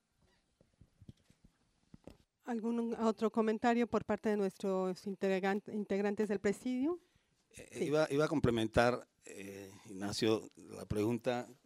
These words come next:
Speaker 2: aparte de lo que dice el doctor Rodolfo. Hoy, eh, muchas organizaciones de la sociedad civil en México, eh, y algunos institutos de investigación,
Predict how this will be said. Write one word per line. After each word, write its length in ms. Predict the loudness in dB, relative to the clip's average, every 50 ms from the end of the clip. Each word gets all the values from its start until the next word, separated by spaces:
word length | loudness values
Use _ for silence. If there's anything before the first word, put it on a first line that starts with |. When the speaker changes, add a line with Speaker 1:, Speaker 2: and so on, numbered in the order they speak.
| _ _ _ _ -20 -20 -20 _ _ -20 -20
Speaker 2:
aparte 320 | -8 -8 -8 -4 -2 0
de 40 | 0
lo 80 | 0 -2
que 100 | -4 -6
dice 340 | -4 0 2 4 4 4 2
el 60 | 0
doctor 280 | -2 0 4 4 6
Rodolfo. 520 | 10 12 12 12 10 8 2 -4 -6 -6 -10 _ _ -20 -20 -20 -20 -20 -20 _ _ _ _ _
Hoy, 520 | 8 12 12 12 12 12 12 10 8 4 -2 -12 _ -20 -20 _ -12 -4
eh, 580 | 0 2 4 4 6 6 4 4 2 0 0 -2 -6
muchas 280 | -2 -2 2 6 6 6
organizaciones 680 | 6 6 4 2 0 -2 -2 -2 -2 -2 0 0 2
de 100 | 2 2
la 100 | 2 2
sociedad 560 | 4 2 2 4 4 6 8 12 12 12 12
civil 640 | 12 8 4 4 6 8 8 8 8 6 4 0 -4
en 180 | -6 -4 -2 0
México, 680 | 2 6 6 6 6 6 2 -4 -4 -4 -4 -4 -8 _ _ -20 -20 -20 -20 _ _ _ _ _
eh, 880 | -6 -4 -2 0 0 0 0 0 -2 -4 -4 -6 -6 -6 -8 -10 -10 -14 -14 -16 -12
y 140 | -8 -6 -4
algunos 520 | -2 0 2 2 4 4 4 4 2 0
institutos 600 | -2 -4 -6 -8 -4 2 2 2 2 2 0 0
de 60 | 0 0
investigación, 880 | -2 -4 -4 -6 -6 -4 -4 -4 0 6 6 6 6 6 4 0